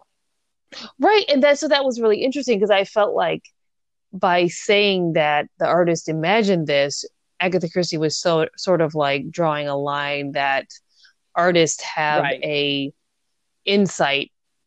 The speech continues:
Speaker 1: into these supernatural things, like, that even though, 'cause he didn't say he was a witness to any of this, he just
Speaker 2: Right.
Speaker 1: imagined the scene.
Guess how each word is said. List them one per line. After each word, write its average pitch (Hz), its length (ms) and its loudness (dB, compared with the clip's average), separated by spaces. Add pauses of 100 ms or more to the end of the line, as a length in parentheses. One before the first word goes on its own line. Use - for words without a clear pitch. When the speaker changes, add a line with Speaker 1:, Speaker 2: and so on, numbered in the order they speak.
(100)
Speaker 1:
into 170 420 -2
these 143 200 -4
supernatural 139 680 -6
things, - 460 -6
like, 147 160 -2
that 147 280 -4
even 202 220 2
though, 190 80 2
'cause 214 160 0
he 302 140 4
didn't 277 300 0 (180)
say 185 180 -6
he 185 140 0
was 170 100 -2
a 165 60 -4
witness 180 300 -4
to 151 100 -6
any 190 280 0
of 147 120 -2
this, 131 260 -6
he 165 120 -10
just - 440 -8
Speaker 2:
Right. 170 60 -8
Speaker 1:
imagined 160 680 0 (300)
the - 120 -2
scene. - 520 -2